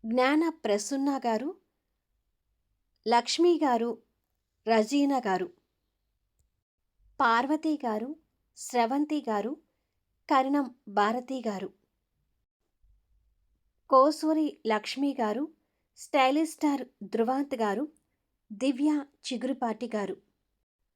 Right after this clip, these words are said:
వెంకట శ్రీదేవి గారు, మీ అందరికీ పేరు పేరున నా హృదయపూర్వక ధన్యవాదాలు.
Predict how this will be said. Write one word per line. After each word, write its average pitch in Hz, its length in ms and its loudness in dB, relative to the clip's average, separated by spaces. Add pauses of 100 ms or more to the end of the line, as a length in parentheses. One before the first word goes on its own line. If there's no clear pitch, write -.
(1200)
వెంకట 269 640 -2
శ్రీదేవి 240 640 0
గారు, 185 200 -2 (920)
మీ 269 220 10
అందరికీ 254 640 4 (300)
పేరు 285 300 8
పేరున 240 560 2 (140)
నా 240 120 2
హృదయపూర్వక 220 880 0 (100)
ధన్యవాదాలు. 196 800 0